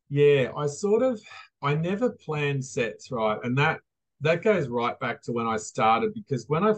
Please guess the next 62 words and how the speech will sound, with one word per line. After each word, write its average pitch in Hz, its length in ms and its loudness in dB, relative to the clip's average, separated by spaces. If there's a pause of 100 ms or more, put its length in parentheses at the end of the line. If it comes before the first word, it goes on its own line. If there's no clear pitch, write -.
first 139 280 2
started, 110 500 -2 (380)
I, 127 580 0
you 190 120 -4
know, 151 140 0
when 120 120 -2
you 110 120 -6
do 117 220 0
a 101 60 -2
tape, 123 440 -4
for 123 120 -6
example, 107 400 -4
back 104 200 -4
in 107 80 -6
the 104 60 -6
day, 95 180 -6
a - 20 -8
cassette - 440 -8
tape, - 260 -4
you'd, 113 200 -6 (120)
you'd 131 220 -4
plan 165 340 -2
it 135 100 -4
and 139 80 -6
you 160 80 -2
never 196 180 -2
had 120 220 -4
fun 156 380 -4
because 104 320 -8
you'd - 120 -10
planned - 340 -8
it. 123 200 -4 (460)
But 131 260 2 (320)
at 160 140 0
least 214 200 4
with 220 120 2
a 214 80 6
tape, 139 320 0
you 135 100 -8
can 143 100 -6
sort 135 200 -4
of 107 80 -6
do 117 100 -4
that. 107 160 -4
You're 113 80 -8
not 127 200 -6
playing 113 300 -4
to 113 120 -4
a 104 60 -6
crowd. 117 360 -4 (800)
But 135 100 -2
I 139 80 2
see 185 220 -2
a 214 80 6
lot 202 140 2
of 151 100 -4
D 127 160 -2
Js 120 280 -2
that 117 160 -16
plan 139 300 -2
their 110 100 -4
sets - 540 -6